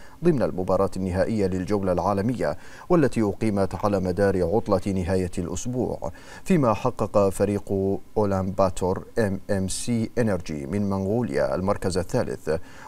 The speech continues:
وبهذه المناسبة أعرب سمو الشيخ عيسى بن علي عن خالص شكره وتقديره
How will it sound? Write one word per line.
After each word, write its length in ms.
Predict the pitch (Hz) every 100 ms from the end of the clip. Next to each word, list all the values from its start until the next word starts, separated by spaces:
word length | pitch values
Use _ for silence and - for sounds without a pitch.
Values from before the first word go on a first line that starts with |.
| -
وبهذه 580 | 101 82 82 90 87 92
المناسبة 540 | 92 101 98 104 95
أعرب 560 | 90 101 98 101 98 92
سمو 400 | - 98 98 95
الشيخ 420 | - 98 98 98
عيسى 340 | 98 101 98
بن 140 | 92 92
علي 280 | 98 95
عن 160 | 95 92
خالص 360 | - 104 98 95
شكره 440 | 92 104 104 95
وتقديره 640 | 92 101 104 101 113 104